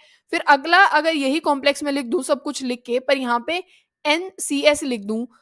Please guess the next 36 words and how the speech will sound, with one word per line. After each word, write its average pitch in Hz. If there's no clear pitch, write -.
तो 277
यहाँ 254
पे 311
लिंकेज 277
का 330
फर्क 254
आ 226
गया 233
बच्चों। 233
यहाँ 233
से 302
तो 302
एस 269
से 320
अटैच 277
था, 294
पर 254
दूसरे 269
वाले 277
में 269
क्या 269
हो 254
गया, 277
एन 269
से, 262
तो -
यहाँ 233
पे 247
कौन 262
सा 302
मतलब 294
अपना 240
आइसोमेरिज्म 254
प्रेजेंट 254
हो 233
गया, 277